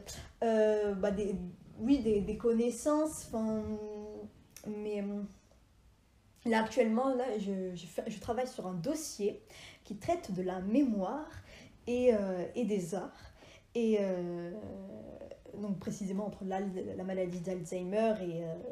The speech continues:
et, euh, et tout ce qui est chant, danse, enfin, voilà.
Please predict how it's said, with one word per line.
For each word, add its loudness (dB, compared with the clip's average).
et, -8
euh, -16
et -6
tout -18
ce -20
qui -6
est -2
chant, -4
danse, -6
enfin, -8
voilà. -4